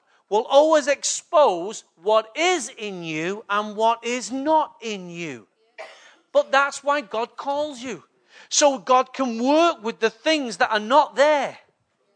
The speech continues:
and put them in there, and the things that are there that are wrong, He can change. Amen? So God is looking for your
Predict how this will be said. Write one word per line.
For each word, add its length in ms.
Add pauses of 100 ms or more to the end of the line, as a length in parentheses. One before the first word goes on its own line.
(680)
and 160
put 220
them 120
in 180
there, 280 (200)
and 160
the 40
things 280
that 120
are 140
there 240
that 140
are 100
wrong, 320
He 80
can 180
change. 640 (1120)
Amen? 360 (580)
So 180
God 380
is 160
looking 720 (420)
for 640 (340)
your 680